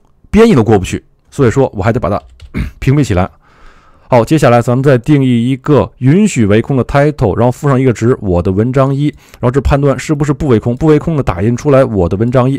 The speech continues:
大家请看，就这地方出了吧？没问题。接下来咱们取一下文章的长度，然后呢，打印出来，length is 多长？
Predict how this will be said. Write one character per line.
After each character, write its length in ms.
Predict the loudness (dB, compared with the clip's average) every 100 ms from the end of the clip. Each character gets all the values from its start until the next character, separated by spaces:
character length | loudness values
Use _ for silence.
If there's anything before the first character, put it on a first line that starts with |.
| -4
大 120 | -4
家 20 |
请 100 | -4
看， 120 | -6
就 80 | -2
这 100 | -2
地 100 | -4
方 100 | -10 _ _ _ _ _ _ _ _ _
出 140 | 2 4
了 80 |
吧？ 200 | 6 2 -2 _ -2
没 80 | 0
问 100 | 0
题。 220 | -4 -6 -8 -20 -8
接 160 | -2 2
下 160 | 4
来 160 | 4 2 0
咱 160 | -2
们 160 | 0 -2
取 320 | -6 -8 -6
一 40 |
下 200 | 0 0
文 260 | 2 0 -2
章 160 | -2 0
的 120 | -2
长 420 | -4 -6 -4 0
度， 180 | 0 0
然 120 | 0
后 80 | 0
呢， 140 | 0 -2
打 220 | -4 -6
印 40 |
出 120 | -2
来， 120 | 0 0 -4 -2
length 340 | 2 2 0
is 220 | -2 -4 -4 -2
多 100 | 0
长？ 260 | 2 -2